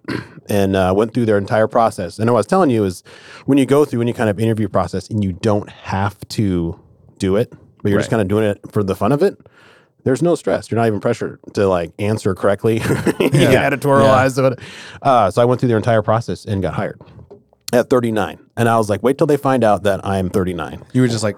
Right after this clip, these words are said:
Speaker 3: "Well, let's see what happens."
Speaker 1: Yeah, it
Speaker 2: We
Speaker 1: was
Speaker 2: need to bring
Speaker 1: exactly
Speaker 2: in the A F D. We need to talk to
Speaker 1: Right.
Speaker 2: them.
Speaker 1: Yeah, bring them in. And then I didn't tell my wife until I
Speaker 3: Oh,
Speaker 1: got
Speaker 3: wow.
Speaker 1: Yeah, she's like, "Why are you, why are there so many sweaty clothes in here?" <laughs> And I was like, "I, I did this physical test where I thought I was gonna die." Uh, but I rested on my laurels from my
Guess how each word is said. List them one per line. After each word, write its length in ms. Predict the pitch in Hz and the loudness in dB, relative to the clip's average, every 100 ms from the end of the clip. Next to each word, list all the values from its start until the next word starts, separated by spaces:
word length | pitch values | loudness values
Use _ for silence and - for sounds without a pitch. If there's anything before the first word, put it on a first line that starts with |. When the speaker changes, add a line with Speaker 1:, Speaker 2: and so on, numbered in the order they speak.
| - | -6
Speaker 3:
"Well, 260 | 339 262 185 | -2 2 4
let's 140 | 160 | 2
see 140 | - | 0
what 140 | 143 107 | 0 0
happens." 240 | 104 95 | 0 2
Speaker 1:
Yeah, 180 | 165 190 | 2 4
it 80 | 147 | 4
Speaker 2:
We 60 | 196 | 4
Speaker 1:
was 80 | 226 | 4
Speaker 2:
need 60 | |
to 60 | - | 4
bring 200 | 151 147 | 2 2
Speaker 1:
exactly 40 | |
Speaker 2:
in 60 | 131 | 2
the 200 | 113 107 | 0 -2
A 120 | 107 | -2
F 140 | 98 - | -2 -4
D. 160 | 87 82 | -10 -6
We 140 | 98 | 0
need 100 | 135 | 2
to 80 | 123 | 2
talk 240 | 117 104 | 0 -2
to 40 | 143 | 2
Speaker 1:
Right. 100 | 156 | 2
Speaker 2:
them. 240 | 117 110 170 | 2 2 4
Speaker 1:
Yeah, 100 | 147 | 2
bring 200 | 139 170 | 4 2
them 120 | 151 | 2
in. 60 | 110 - | -2 -4
And 180 | 147 131 | 0 2
then 100 | 135 | 2
I 80 | 120 | 0
didn't 380 | - 113 117 120 | -4 -4 -4 -4
tell 160 | - 104 | -4 -2
my 120 | 101 | -2
wife 460 | 90 92 85 - _ _ _ _ | -2 -4 -6 -10 _ _ _ _
until 220 | 101 113 | -4 0
I 80 | 120 | 2
Speaker 3:
Oh, 60 | 170 | 4
Speaker 1:
got 240 | 110 185 98 | 4 2 0
Speaker 3:
wow. 40 | |
Speaker 1:
Yeah, 200 | 135 107 104 | 0 0 -2
she's 180 | - 127 | -4 0
like, 140 | 117 | 0
"Why 80 | 120 | 2
are 40 | 139 | 0
you, 120 | 180 | 0
why 200 | 98 117 | 2 4
are 120 | 170 160 | 4 4
there 120 | 135 | 0
so 220 | - 139 | 2 2
many 140 | 131 | 2
sweaty 340 | 110 - 117 113 | 0 0 0 0
clothes 320 | - 117 113 | 2 2 2
in 80 | 104 | 2
here?" 180 | 107 107 | 2 4
<laughs> 80 | |
And 180 | 175 165 | 4 2
I 40 | 151 | 2
was 140 | 147 | 2
like, 160 | 131 - | 4 4
"I, 300 | 226 196 180 | 4 4 4
I 40 | - | 4
did 120 | 170 | 2
this 160 | 160 | 0
physical 380 | - 165 156 135 | 0 0 2 0
test 240 | 123 127 110 | 2 0 2
where 80 | 120 | 0
I 60 | |
thought 180 | 107 117 | 2 2
I 40 | |
was 100 | 117 | 2
gonna 140 | 107 95 | -2 -4
die." 440 | 92 95 92 87 - - - - - - | -2 0 0 -4 -8 -18 -20 -20 -20 -4
Uh, 320 | 117 104 98 | 0 2 2
but 100 | - | 2
I 40 | 151 | 4
rested 280 | 180 - 151 | 2 2 0
on 60 | |
my 80 | 127 | 0
laurels 340 | 110 110 110 107 | 2 4 4 2
from 140 | 113 | -2
my 260 | 104 98 | 0 0